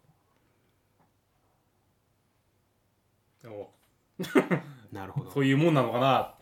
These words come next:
Speaker 1: て思いますよ。ええ。
Speaker 2: 愛刺さってますね、したら。
Speaker 1: それは愛刺さってるでしょ。
Speaker 2: うん。あの、<clears throat> これも僕も、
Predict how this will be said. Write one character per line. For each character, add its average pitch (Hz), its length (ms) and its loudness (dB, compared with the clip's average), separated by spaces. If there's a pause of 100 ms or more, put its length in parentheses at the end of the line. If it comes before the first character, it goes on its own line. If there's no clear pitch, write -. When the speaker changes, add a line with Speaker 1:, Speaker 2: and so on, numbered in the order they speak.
Speaker 1:
て - 180 -16 (760)
思 120 100 -6
い - 20 -4
ま 113 120 -6
す 104 100 -10
よ。 87 120 -12 (220)
え 95 280 -12
え。 - 60 -20 (340)
Speaker 2:
愛 139 220 -4
刺 143 140 -8
さ 151 120 -6
っ 147 80 -10
て - 80 -16
ま 95 140 -16
す 110 100 -16
ね、 120 100 -10
し - 80 -14
た - 80 -18
ら。 95 100 -18 (440)
Speaker 1:
そ 240 80 -2
れ 214 60 0
は 139 60 2
愛 175 120 6
刺 175 180 -2
さ 165 80 -2
っ - 100 -12
て 101 100 -10
る 95 80 -18
で - 60 -20
し - 80 -18
ょ。 82 120 -16 (460)
Speaker 2:
う 120 40 -8
ん。 95 280 -12 (1500)
あ 117 120 -6
の、 101 140 -10 (560)
<clears throat> - 440 -18
こ 165 120 -4
れ 180 60 -2
も 185 160 -2
僕 165 160 -4
も、 175 200 -8